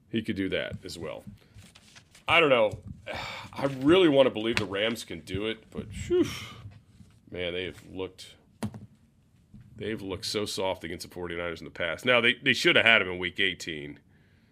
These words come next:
and, you know, they just, they flat out blew that game. Flat out blew that game after getting off to a great start. You know, and this is, again, a Jimmy G thing.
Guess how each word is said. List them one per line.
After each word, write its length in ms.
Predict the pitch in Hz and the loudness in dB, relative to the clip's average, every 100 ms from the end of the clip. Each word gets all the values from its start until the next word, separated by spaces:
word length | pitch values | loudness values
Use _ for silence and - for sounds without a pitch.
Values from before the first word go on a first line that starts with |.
| _ _ _ | _ _ _
and, 420 | 87 87 82 80 - - - _ _ _ _ _ _ | -8 -6 -6 -10 -14 -20 -20 _ _ _ _ _ _
you 120 | 95 | -12
know, 120 | 67 67 | -10 -10
they 140 | 92 | -10
just, 280 | 85 73 - _ _ | -10 -14 -18 _ _
they 200 | 98 90 | -6 -6
flat 420 | 87 - 107 104 | -8 -4 0 2
out 260 | 87 80 71 _ _ _ | 2 -2 -6 _ _ _
blew 320 | 92 107 110 98 | -12 -4 -4 -2
that 240 | 90 87 | -4 -6
game. 280 | 76 55 - - _ _ _ _ _ _ _ - _ _ | -10 -12 -14 -20 _ _ _ _ _ _ _ -20 _ _
Flat 360 | - - 117 104 | -20 -4 -2 0
out 100 | 92 | -2
blew 180 | 110 101 | -4 -4
that 260 | 87 80 | -4 -6
game 320 | - 60 62 - _ _ | -8 -12 -12 -18 _ _
after 440 | 90 85 - 87 76 _ _ _ _ _ _ _ 113 | -8 -8 -10 -12 -12 _ _ _ _ _ _ _ -14
getting 240 | 104 123 131 | -2 0 0
off 160 | 107 | -2
to 100 | 113 | -2
a 20 | |
great 280 | 98 101 95 | -4 -2 -2
start. 420 | - 92 87 90 | -4 -4 -4 -6
You 60 | 101 | -6
know, 240 | 98 92 - | -4 -6 -6
and 220 | 135 120 113 _ _ _ _ _ _ - | -4 -2 -4 _ _ _ _ _ _ -14
this 140 | 92 | -10
is, 40 | 95 | -6
again, 220 | 104 117 | -2 -2
a 60 | |
Jimmy 280 | 90 101 98 | -2 -4 -6
G 220 | 92 120 | -4 -2
thing. 320 | 131 98 85 | -2 -4 -6